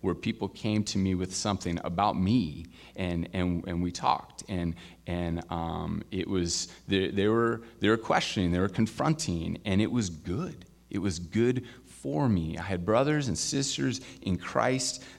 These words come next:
that were looking out for me. They were wondering i-, what this thing in my life meant. They were wondering if they saw this the way it looked or, or not. Um,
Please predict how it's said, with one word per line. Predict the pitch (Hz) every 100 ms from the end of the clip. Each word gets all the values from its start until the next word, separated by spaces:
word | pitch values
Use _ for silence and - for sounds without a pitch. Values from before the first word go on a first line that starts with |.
| -
that | 104 107
were | 98 90
looking | 92 127 135 143 127
out | 110 120 110
for | - 101
me. | 98 123 113
They | 90 98
were | 95
wondering | 95 117 139 139 131 131 123 127 - -
i-, | - 87 -
what | 104 120 123
this | 120 110
thing | - 120 120
in | 110
my | 101 101
life | 98 95 95 -
meant. | 98 101 90 82
They | 90
were |
wondering | 104 131 131
if |
they | 123
saw | 110 - 120 117
this | 117 107 - - -
the | 98
way | 110 120
it | -
looked | 117 127 107 - -
or, | 101 101
or | - 101 95
not. | 95 107 110 98 - - - - -
Um, | - 95 92 90